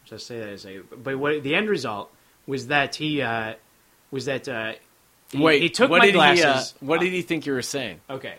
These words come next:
Speaker 1: so he
Speaker 2: For
Speaker 1: thought
Speaker 2: point of reference.
Speaker 1: it was, uh, it, it was around last Thanksgiving, and the Joe Paterno thing had just happened.
Speaker 2: Yes.
Speaker 1: And so one of the guys that was at my table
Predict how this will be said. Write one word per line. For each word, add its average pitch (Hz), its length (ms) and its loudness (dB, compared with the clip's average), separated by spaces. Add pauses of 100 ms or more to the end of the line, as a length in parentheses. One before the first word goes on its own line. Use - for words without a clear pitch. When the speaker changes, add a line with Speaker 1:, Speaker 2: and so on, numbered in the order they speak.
Speaker 1:
so 151 220 -10
he 240 180 -8
Speaker 2:
For - 160 -6
Speaker 1:
thought 165 160 2
Speaker 2:
point 120 140 0
of 104 60 -6
reference. - 460 -14 (600)
Speaker 1:
it 170 120 -2
was, 165 440 -2
uh, - 80 -10 (300)
it, 92 200 -16
it 156 60 -6
was 151 140 -4
around 170 400 0
last 165 260 -4
Thanksgiving, 110 640 -10
and 113 200 -12
the 107 120 -12
Joe 131 240 -4
Paterno 135 460 -10
thing 98 180 -18
had 87 120 -20
just - 180 -20
happened. - 380 -20 (100)
Speaker 2:
Yes. - 400 -4 (500)
Speaker 1:
And 139 160 -6
so 156 460 0
one 170 240 0
of 196 60 -2
the 190 60 -2
guys 175 340 2
that 165 100 -2
was 151 100 -2
at 160 140 0
my 139 100 -4
table 123 520 -6